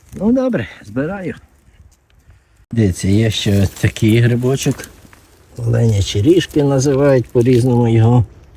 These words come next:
Я далі збираю ще, е, відповідно, лисичку. Але також... Знайшов рижика. Рижик там є, місце рижиків.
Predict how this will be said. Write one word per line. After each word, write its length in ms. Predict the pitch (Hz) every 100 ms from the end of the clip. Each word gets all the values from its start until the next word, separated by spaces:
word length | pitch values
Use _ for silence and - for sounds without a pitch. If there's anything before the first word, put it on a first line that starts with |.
| - - - -
Я 100 | 113
далі 420 | 104 104 92 - - -
збираю 440 | 98 104 95 98
ще, 220 | 92 - 104 - - - - - - -
е, 220 | 110 80 73 - - -
відповідно, 720 | 95 92 - 98 98 98 92 - - - - - - - - - - - - - - - - - - _ _ _ _ - - - _ _ _ - - - _
лисичку. 640 | 113 107 - 160 - - 151 - - - - - - - -
Але 300 | 113 117 113
також... 540 | - 165 - 156 - - - - - - - _ - - _ _ -
Знайшов 460 | 117 113 156 170
рижика. 540 | 160 120 101 101 - 101 - -
Рижик 400 | 120 139 139 135
там 240 | 127 127
є, 200 | 123 131 - - - - - - - - -
місце 400 | 123 117 - 123
рижиків. 600 | 127 120 123 113 120